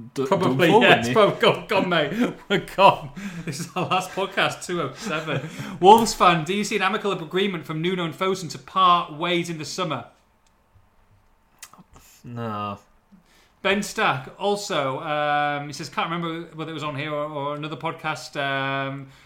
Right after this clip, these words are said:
Speaker 2: Nuno have been talking negatively about Otasowi's attitude that is com-, completely passed me by. Can you expand on this, please?" Don't think we've discussed it,
Speaker 1: Yeah.
Speaker 2: have we? Have we?
Speaker 1: He, t-, he touched on it in the presser last week.
Speaker 2: Oh, right, okay.
Speaker 1: Um,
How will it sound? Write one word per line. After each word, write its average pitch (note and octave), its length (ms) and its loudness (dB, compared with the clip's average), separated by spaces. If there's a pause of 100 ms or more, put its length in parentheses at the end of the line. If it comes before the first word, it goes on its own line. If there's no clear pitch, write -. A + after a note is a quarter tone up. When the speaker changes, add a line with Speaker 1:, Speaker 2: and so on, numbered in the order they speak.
(120)
Speaker 2:
Nuno F3 140 -2
have E3+ 100 -2
been E3 80 -4
talking E3 340 -6
negatively F3 480 -6
about D3 180 -6
Otasowi's E3+ 540 -8
attitude F3 540 -8
that D#3 80 -12
is D#3+ 100 -12
com-, D3 280 -12
completely D#3+ 400 -14
passed - 240 -12
me E3 60 -10
by. E3 220 -10
Can - 180 -12
you C#3+ 60 -10
expand D#3+ 360 -14
on D3 100 -12
this, C3 140 -14
please?" A2+ 320 -16
Don't F#3+ 120 -12
think D#3 140 -12
we've F3 140 -6
discussed A3 320 2
it, - 20 0
Speaker 1:
Yeah. A3 80 -2
Speaker 2:
have G#3+ 80 -6
we? F3+ 160 -8 (320)
Have F3 120 -14
we? B3 300 -10
Speaker 1:
He, A3+ 100 -8
t-, A3 200 -6
he A3 80 -6
touched - 400 -6
on B3+ 80 0
it A#3 100 -6
in A3 80 -6
the A3+ 60 -6
presser F#3 340 -6
last G#3 300 -4
week. D3 300 -4
Speaker 2:
Oh, G3+ 140 -4
right, D#3 120 -4
okay. D#3+ 280 -6
Speaker 1:
Um, D3 600 -6